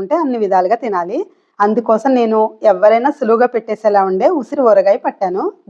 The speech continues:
దానికోసం ఉసిరికాయలు తెచ్చాను. ఇవి హైబ్రిడ్ ఉసిరికాయలు, కాస్త పెద్దగా, ఎక్కువ రసంతో, ఇట్టే మెత్తబడే గుణంతో ఉంటాయి. అలాగే ఇవి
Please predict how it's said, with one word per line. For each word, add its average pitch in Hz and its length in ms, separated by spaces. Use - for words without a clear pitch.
దానికోసం 208 540
ఉసిరికాయలు 269 500
తెచ్చాను. 214 420
ఇవి 277 180
హైబ్రిడ్ 226 440
ఉసిరికాయలు, 202 520
కాస్త 233 280
పెద్దగా, 208 400
ఎక్కువ - 300
రసంతో, 226 400
ఇట్టే 294 220
మెత్తబడే 226 440
గుణంతో 190 400
ఉంటాయి. 185 380
అలాగే 233 340
ఇవి 269 120